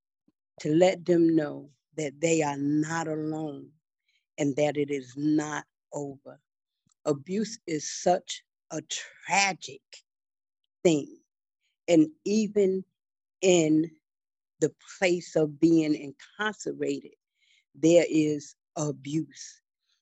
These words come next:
The same mindset develops because it's about being in bondage. It's about being in a place where you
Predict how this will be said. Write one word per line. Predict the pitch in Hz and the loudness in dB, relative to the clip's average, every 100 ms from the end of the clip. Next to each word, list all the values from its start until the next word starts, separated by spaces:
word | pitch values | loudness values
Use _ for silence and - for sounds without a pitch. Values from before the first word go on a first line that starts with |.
| _ | _
The | 160 | 2
same | - - 208 214 214 190 | 2 0 2 4 6 4
mindset | 170 165 170 196 208 208 180 175 - - 160 135 _ _ _ _ _ _ _ _ _ _ _ _ _ _ 160 | 2 2 0 2 2 2 2 -2 -8 -2 -2 -2 _ _ _ _ _ _ _ _ _ _ _ _ _ _ 0
develops | 165 147 139 180 190 160 - - - _ _ _ 160 | 0 0 2 4 4 -2 -10 -20 -20 _ _ _ -4
because | 170 - 180 156 | -4 0 0 0
it's | 156 - | -4 -4
about | 147 143 147 143 147 - _ 151 | -6 -2 -2 -2 -4 -12 _ -2
being | 139 180 180 160 151 147 - - | 2 6 6 4 2 -2 -10 -6
in | 156 135 135 131 143 | -4 -4 -8 -10 -6
bondage. | 151 165 160 143 131 _ - _ _ _ _ _ | -2 2 2 0 -14 _ -20 _ _ _ _ _
It's | 190 180 | -2 2
about | 160 139 143 151 151 143 | 0 0 -2 -4 -14 2
being | 185 196 170 147 - _ _ _ _ _ _ _ _ _ _ | 6 6 6 2 -4 _ _ _ _ _ _ _ _ _ _
in | 165 156 | 4 4
a | |
place | 151 - 170 160 156 - _ | 2 2 2 2 -4 -18 _
where | 156 147 131 | -4 -4 -6
you | 143 185 | -6 -6